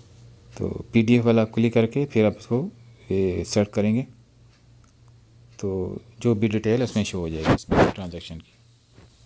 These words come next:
उसमें हर चीज़ रेट भी होगा, सेंडर इन्फॉर्मेशन, रिसीवर इन्फॉर्मेशन। तो इस तरह से आप जो है कोई भी इंटरनेशनल ट्रांजैक्शन पीडीएफ़ अपना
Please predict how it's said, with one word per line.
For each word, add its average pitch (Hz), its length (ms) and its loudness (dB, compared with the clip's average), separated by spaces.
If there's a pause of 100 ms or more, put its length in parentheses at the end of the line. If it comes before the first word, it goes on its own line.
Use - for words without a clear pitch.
(260)
उसमें 95 240 -4
हर 98 140 0
चीज़ 95 260 -4
रेट 98 220 4
भी 101 80 0
होगा, 92 300 2
सेंडर 98 420 2
इन्फॉर्मेशन, 90 640 0 (240)
रिसीवर 95 400 0
इन्फॉर्मेशन। 90 560 -2 (1500)
तो 101 100 4
इस 104 120 2
तरह 110 160 6
से 107 140 2
आप 98 100 4
जो 101 120 2
है 104 680 2 (200)
कोई 113 180 8
भी 104 160 6
इंटरनेशनल 104 500 4
ट्रांजैक्शन 98 540 0
पीडीएफ़ 98 420 2
अपना 98 320 0